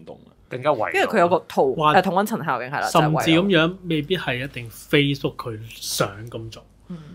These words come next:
Speaker 4: 佢可能佢做咗某啲更新之後達到呢個效果，佢未必係想咁做嘅。例如而家最容易就係佢而家前嗰排咪出咗 top comment 嘅呢，呢個功能嘅，
Speaker 3: 嗯。
Speaker 4: 即係你啲 comment 唔係，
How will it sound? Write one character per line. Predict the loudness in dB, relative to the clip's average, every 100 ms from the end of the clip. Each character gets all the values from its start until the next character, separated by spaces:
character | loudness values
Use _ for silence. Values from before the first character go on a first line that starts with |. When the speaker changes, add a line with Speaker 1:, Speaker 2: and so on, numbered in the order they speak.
| -8
Speaker 4:
佢 | 4 8
可 | 8
能 | 4
佢 | -2 -4
做 | -2 -2
咗 | 0 0
某 | 2
啲 | 0
更 | -2
新 | -4 -8
之 | -10 -12
後 | -12
達 | -8 -8 -10
到 | -14
呢 | -12
個 | -12
效 | -14 -16
果， | -20 -6
佢 | 2 6
未 | 8
必 |
係 | 8
想 | 6 -2
咁 | -6
做 | -10 -10 -18 _ _ _
嘅。 | 2
例 | 2 2
如 | -2
而 | 4
家 | 8 8
最 | 8
容 | 2 0
易 |
就 | -6
係 | -6 -6
佢 | 0 2 2
而 |
家 | 0
前 | -4 -6
嗰 |
排 | -4 -2
咪 | -4
出 | -4 -4
咗 | -4 0
top | 0 2
comment | -2 -4 -4 -10 -20
嘅 | -14
呢， |
呢 | -10 -6
個 | -6
功 | -6
能 | -12 -14
嘅， | -20 -20 -20 -20
Speaker 3:
嗯。 | -20 -2
Speaker 4:
即 | 4
係 |
你 | 6
啲 | 6
comment | 4 4 2 -4
唔 | -8 -8 -2
係， | -2 -2